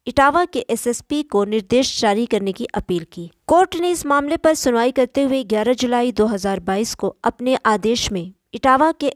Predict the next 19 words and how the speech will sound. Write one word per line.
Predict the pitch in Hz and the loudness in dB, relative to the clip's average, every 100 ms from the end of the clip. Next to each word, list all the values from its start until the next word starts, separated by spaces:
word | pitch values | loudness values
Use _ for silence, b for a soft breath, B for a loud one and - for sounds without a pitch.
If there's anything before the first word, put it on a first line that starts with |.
| 214 | -4
एसएसपी | - 226 - 285 | -4 -6 -6 -6
को | 285 277 247 | 2 2 2
भगवान | 220 196 208 208 | 0 -2 -2 -2
देवी | 202 214 262 | -4 -2 -2
द्वारा | 226 185 175 175 b b b b 185 | 0 -2 -6 -12 b b b b -2
बाईस | 202 302 320 | 2 2 2
सितंबर | 330 311 302 302 | 0 0 2 4
दो | 247 | 4
हज़ार | 240 226 214 208 | 2 -2 -4 -4
बीस | 196 262 - | -6 -8 -6
को | - 262 | -2 0
जो | 208 | 0
गुमशुदगी | 190 208 - 202 - 277 | 0 -2 -2 -4 -4 -4
की | 247 | -4
रिपोर्ट | 226 - 196 165 | -4 0 0 2
दर्ज | 202 196 | -2 -2
कराई | - 196 202 233 | -6 -4 -2 0
गई | 202 | -2
थी, | 180 180 | -4 -8